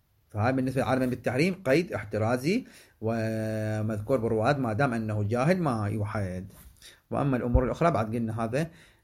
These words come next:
حسب ال-، عدم الخلاف في أن هذه الشروط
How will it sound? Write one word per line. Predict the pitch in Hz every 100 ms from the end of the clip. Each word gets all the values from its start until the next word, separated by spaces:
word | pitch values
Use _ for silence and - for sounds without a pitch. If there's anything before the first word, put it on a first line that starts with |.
| -
حسب | 98 - 120 120 143
ال-، | 147 117 101 101 98 92 98 98 95 - _ _ _ _ _
عدم | 123 117
الخلاف | 104 117 120 175 180 - - _
في | 101
أن | 113 107
هذه | - 123 113
الشروط | 107 113 107 160 180